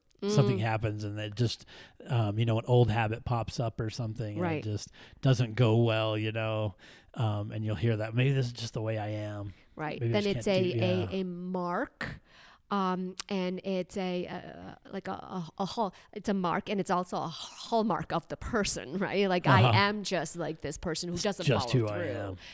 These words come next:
Speaker 2: I'm just
Speaker 1: Yeah.
Speaker 2: too depressed," or,
Speaker 1: Or
Speaker 2: um,
Speaker 1: with anger.
Speaker 2: and they use it as, like, um, as punishment sometimes, like criticism, right? Like, "I, I biffed the homework, so yeah, I am just this
Speaker 1: Mm-hmm,
Speaker 2: person,"
Speaker 1: mm-hmm.
Speaker 2: right?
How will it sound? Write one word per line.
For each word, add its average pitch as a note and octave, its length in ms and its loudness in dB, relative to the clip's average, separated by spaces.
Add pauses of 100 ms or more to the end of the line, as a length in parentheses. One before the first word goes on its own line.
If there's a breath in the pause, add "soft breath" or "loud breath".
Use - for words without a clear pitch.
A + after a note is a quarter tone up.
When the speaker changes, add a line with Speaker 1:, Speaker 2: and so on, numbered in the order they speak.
(100)
Speaker 2:
I'm F3 220 -4
just - 260 -2
Speaker 1:
Yeah. A#3+ 60 0
Speaker 2:
too G3 60 0
depressed," - 680 -8
or, G2 260 -8 (220 loud breath)
Speaker 1:
Or C#3 220 10
Speaker 2:
um, C3 120 4
Speaker 1:
with E3+ 240 6
anger. C#3 320 4
Speaker 2:
and G2+ 100 2
they D3 60 -2
use B3 200 0
it A#3+ 100 2
as, G3 180 0
like, F#3+ 260 -2
um, D#3+ 360 -2 (220)
as F3 100 -8 (100)
punishment A#3 480 0
sometimes, D#3+ 420 -4
like D3+ 220 -6
criticism, E3+ 600 -2
right? F3+ 220 0
Like, F#3+ 200 2
"I, F#3 160 2
I F#3+ 60 2
biffed G#3+ 380 -2
the F#3 120 4
homework, D#3+ 560 -2
so F#3 220 4 (260 loud breath)
yeah, G3 260 6
I F#3 120 6
am G#3 260 4
just F3+ 240 -6
this E3 180 -4
Speaker 1:
Mm-hmm, - 140 -4
Speaker 2:
person," D#3+ 440 4
Speaker 1:
mm-hmm. A#2+ 180 0
Speaker 2:
right? C#3+ 180 0